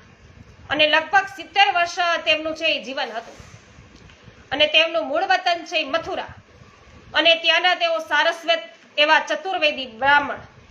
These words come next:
અને આજીવન વ્રજમાં તેઓ રહ્યા અને તેમની માતૃભાષા પણ વ્રજ ભાષા હતી.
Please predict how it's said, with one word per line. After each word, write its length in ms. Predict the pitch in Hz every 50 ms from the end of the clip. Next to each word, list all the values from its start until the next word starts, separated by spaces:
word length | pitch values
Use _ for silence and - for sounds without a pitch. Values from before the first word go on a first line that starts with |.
| - - _ - _ - - - _ - - - - -
અને 120 | 285 302 320
આજીવન 500 | 311 302 311 339 302 392 392 392 370 339
વ્રજમાં 460 | 302 302 320 311 302 349 339 311 320
તેઓ 200 | 330 302 294 277
રહ્યા 460 | 294 330 370 381 330 269 233 202 - -
અને 160 | 262 269 285
તેમની 320 | 277 302 311 311 330 320 311
માતૃભાષા 680 | 277 269 277 285 285 359 320 254 311 311 311 349 302
પણ 220 | 294 285 269 262
વ્રજ 260 | 247 247 294 320 302 311
ભાષા 400 | 233 247 233 226 - 226 202 196
હતી. 220 | 247 269 - -